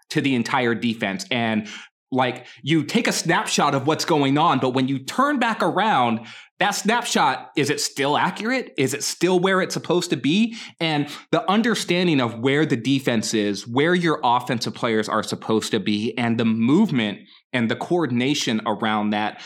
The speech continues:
from snapshot to snapshot to snapshot, it takes time. And A D, it, it looks to me, Pete, like it's clicking for him, both individually as, like, I am more comfortable absorbing this pressure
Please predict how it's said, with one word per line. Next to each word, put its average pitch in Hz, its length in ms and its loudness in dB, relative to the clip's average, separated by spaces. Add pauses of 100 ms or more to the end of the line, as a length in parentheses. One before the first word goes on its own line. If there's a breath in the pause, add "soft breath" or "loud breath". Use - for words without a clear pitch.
(140 loud breath)
from 123 140 0
snapshot 139 600 -2
to 131 60 -6
snapshot 123 500 -4
to 113 80 -6
snapshot, 117 560 -4
it 123 120 -4
takes 175 300 -4
time. - 460 -2 (340 loud breath)
And 139 500 0 (380)
A 185 200 2
D, 170 520 0
it, 151 380 -4
it 147 140 2
looks 147 340 0
to 147 120 0
me, 160 240 4
Pete, 120 380 -2
like 120 220 0
it's 120 180 -4
clicking 123 800 0 (100)
for 135 140 2
him, 120 480 -2
both 208 300 2 (180)
individually 160 840 2
as, 131 300 0
like, 127 180 0 (280 loud breath)
I 180 160 4
am 196 160 2
more 170 240 4
comfortable 139 680 0
absorbing 143 680 0
this 127 180 -2
pressure 240 540 -4